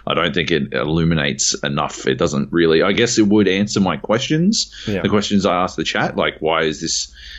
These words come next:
Speaker 1: actually, it doesn't even do that, right? Like, when I ask, ask the question, "Why is this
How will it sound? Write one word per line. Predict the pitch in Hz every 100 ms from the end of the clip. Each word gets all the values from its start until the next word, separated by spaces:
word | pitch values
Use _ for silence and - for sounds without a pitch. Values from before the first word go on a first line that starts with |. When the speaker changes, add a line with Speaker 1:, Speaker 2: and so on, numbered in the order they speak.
| - -
Speaker 1:
actually, | 185 - 233
it | 143
doesn't | 233 294
even | 294 247
do | 202 170
that, | 147 90 -
right? | 107 104 135
Like, | 135 131
when | 156 196
I | 196
ask, | 151 147 - 135 - -
ask | 117 123 - -
the | 120
question, | - 123 - 98
"Why | 90 - 110 113
is | 113 107
this | 101 107 -